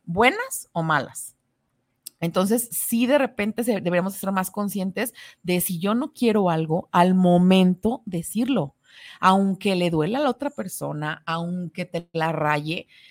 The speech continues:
pero al final de cuentas se va a dar cuenta que le estás haciendo un favor. ¿Para qué casarte solo porque están embarazados, Ale?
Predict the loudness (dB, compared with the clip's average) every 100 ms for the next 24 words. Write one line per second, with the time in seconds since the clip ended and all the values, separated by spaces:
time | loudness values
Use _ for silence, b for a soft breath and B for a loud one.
0 | B _ 4 6 4 0 -2 -4 -2 -2
1 | -2 -4 -6 -6 -2 0 0 -2 -6 -4
2 | -6 -4 -6 -4 -2 -2 -4 -4 -4 -2
3 | -2 -4 -12 _ b b -2 -2 -6 -10
4 | -6 -6 -6 -10 -12 _ -12 -10 -10 -12
5 | -20 -12 -8 -6 -4 -6 -6 -8 -8 -8
6 | -10 -10